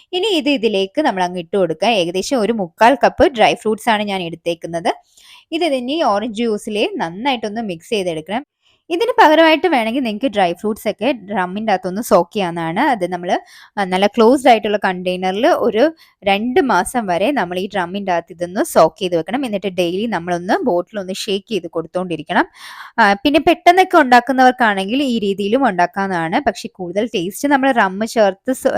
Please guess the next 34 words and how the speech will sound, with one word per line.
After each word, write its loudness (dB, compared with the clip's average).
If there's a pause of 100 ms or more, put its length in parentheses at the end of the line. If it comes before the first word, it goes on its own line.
റമ്മിലിട്ട് 0
സോക്ക് 0
ചെയ്യുമ്പോഴാണ് 0
കൂടുതൽ 0 (120)
ടേസ്റ്റ് -6
തോന്നുക. -2 (480)
ഇനി 0
ഇതിലേക്ക് 0
നമ്മൾ 0
നേരത്തെ -4
ഉണ്ടാക്കി -2
വെച്ചിരിക്കുന്ന -4
കാരമൽ -2
സിറപ്പിൽ -4
നിന്ന് -6 (140)
ഒരു 4
രണ്ട് 0
ടേബിൾ 0
സ്പൂൺ -4
അങ്ങ് -4
ഒഴിച്ചു -6
കൊടുക്കുക. -4 (260)
എന്നിട്ട് 0
ഇതെല്ലാം 2
കൂടി 2
ഒന്ന് -2
നന്നായിട്ട് -2
മിക്സ് -4
ചെയ്തെടുക്കണം. -4
ഇനി -4
നമ്മൾ 0
ഇതിലേക്ക് -2
ചേർക്കാൻ -2
പോകുന്നത് -4